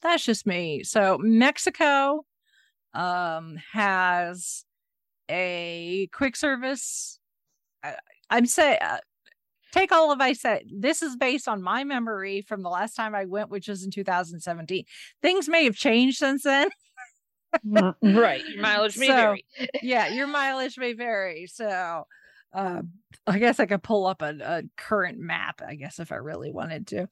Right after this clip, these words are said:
Speaker 1: <coughs> Excuse me. Um, but, um, yeah, so, um, there we go. Um, so, yeah, so Mexico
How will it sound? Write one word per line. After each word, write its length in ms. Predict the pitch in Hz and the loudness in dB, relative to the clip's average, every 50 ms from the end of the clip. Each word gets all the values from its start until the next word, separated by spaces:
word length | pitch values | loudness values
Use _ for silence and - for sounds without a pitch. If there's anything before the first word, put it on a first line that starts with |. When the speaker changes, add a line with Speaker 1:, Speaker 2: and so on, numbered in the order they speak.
| - | 0
Speaker 1:
<coughs> 560 | - 587 640 - _ _ _ _ _ _ _ | 2 2 2 2 _ _ _ _ _ _ _
Excuse 320 | _ - - 233 269 262 - | _ -12 -8 -6 -6 -6 -6
me. 200 | - - - _ _ _ _ _ _ _ _ _ _ _ _ _ _ _ _ _ _ _ _ | -8 -10 -10 _ _ _ _ _ _ _ _ _ _ _ _ _ _ _ _ _ _ _ _
Um, 560 | - 180 160 143 135 127 120 120 113 175 170 170 _ _ - | -6 -4 -4 -4 -4 -6 -6 -6 -8 -10 -10 -12 _ _ -6
but, 540 | 202 190 185 170 196 180 175 - - - - _ - | -4 -4 0 0 0 0 -2 -4 -6 -10 -16 _ -4
um, 560 | 190 180 165 156 156 156 156 156 156 165 151 _ _ _ _ _ _ _ _ _ _ _ _ _ _ _ _ _ _ _ _ _ _ _ _ _ _ _ _ _ _ - | -4 -4 -2 -4 -4 -6 -6 -6 -8 -10 -12 _ _ _ _ _ _ _ _ _ _ _ _ _ _ _ _ _ _ _ _ _ _ _ _ _ _ _ _ _ _ -2
yeah, 180 | 185 170 - - _ | 0 0 -2 -2 _
so, 640 | - - - 220 208 190 185 185 180 180 180 170 147 - - _ - | -8 -2 2 4 6 6 6 6 6 4 4 2 0 -2 -4 _ -2
um, 640 | 123 147 147 151 151 151 156 160 160 156 160 175 240 _ _ _ _ _ _ _ _ _ _ _ _ _ _ _ _ _ _ _ _ _ _ _ _ _ _ - | 0 2 2 2 2 0 -2 -4 -6 -12 -12 -14 -16 _ _ _ _ _ _ _ _ _ _ _ _ _ _ _ _ _ _ _ _ _ _ _ _ _ _ -14
there 220 | - 175 175 160 | -10 -10 -8 -8
we 80 | - - | -8 -8
go. 260 | - 151 156 - 170 _ _ _ _ _ - _ _ _ _ _ _ _ _ _ - | -8 -6 -6 -6 -8 _ _ _ _ _ -20 _ _ _ _ _ _ _ _ _ -2
Um, 560 | - 185 185 175 175 175 170 170 165 165 160 - _ _ _ _ _ _ _ _ _ _ _ _ _ _ _ _ _ _ _ _ _ _ - | 0 2 2 4 4 2 2 0 -4 -6 -6 -8 _ _ _ _ _ _ _ _ _ _ _ _ _ _ _ _ _ _ _ _ _ _ -6
so, 160 | - - 214 | 0 2 4
yeah, 300 | 196 196 185 156 123 131 | 6 6 4 4 2 -2
so 460 | 160 - 202 196 180 175 180 175 - - | -4 -2 0 0 0 0 0 -2 -2 -2
Mexico 1080 | 185 208 214 226 247 262 262 - - 311 - - 277 240 233 226 226 226 220 226 220 | -2 2 4 4 4 2 2 -2 -6 -8 -6 -4 -2 -2 0 0 -2 -2 -4 -6 -10